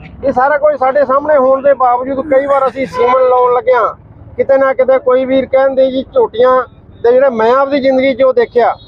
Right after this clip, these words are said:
ਜੇ ਮਾਂ ਚੰਗਾ, ਬਾਪ ਚੰਗਾ ਤਾਂ ਉਹਨਾਂ ਝੋਟੀਆਂ ਨੇ, ਉਹਨਾਂ ਬੁੱਲਾਂ ਦੀਆਂ ਝੋਟੀਆਂ ਨੇ ਪ੍ਰਦਰਸ਼ਨ ਵਧੀਆ ਕੀਤਾ। ਜੋ ਬਰੀਡ ਦੇ ਵਿੱਚ ਚੰਗੇ ਆ ਉਹਨਾਂ ਦੀਆਂ ਝੋਟੀਆਂ ਬਰੀਡ ਦੇ ਵਿੱਚ ਵੀ ਉਹਨਾਂ ਨੇ ਮੱਲਾਂ ਮਾਰੀਆਂ। Milk with Beauty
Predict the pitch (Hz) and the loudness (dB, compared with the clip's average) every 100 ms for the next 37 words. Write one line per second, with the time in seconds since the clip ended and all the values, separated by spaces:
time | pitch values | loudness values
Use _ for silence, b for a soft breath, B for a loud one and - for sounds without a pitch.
0 | - - - - - 254 214 220 247 262 | -20 -20 -20 -6 0 0 2 0 0 0
1 | 247 262 262 208 214 254 254 247 254 214 | 0 0 0 0 0 0 -2 0 0 -2
2 | - 247 233 254 269 254 208 220 240 247 | -2 -2 0 0 0 0 -2 0 0 2
3 | 247 254 269 254 240 247 254 247 240 208 | 2 2 0 -2 -2 -2 -2 -2 -4 -4
4 | 233 233 226 220 226 233 233 214 233 190 | -4 -4 -4 -4 -4 -6 -6 -4 -6 -8
5 | 185 180 - - - - - 254 269 233 | -4 -4 -4 -12 -20 -10 -2 0 0 -2
6 | 247 262 262 269 269 240 269 269 262 269 | 0 0 0 0 -2 0 2 2 2 2
7 | 269 247 220 233 262 233 247 254 262 254 | 2 0 0 0 0 -2 -2 0 0 0
8 | 254 262 262 262 247 226 233 214 208 202 | -2 0 2 0 0 0 0 -2 -2 -2
9 | 175 - 190 - - 180 262 277 285 269 | -2 -6 -18 -18 -6 0 0 0 -2 -2
10 | 262 254 247 254 | 0 0 0 -2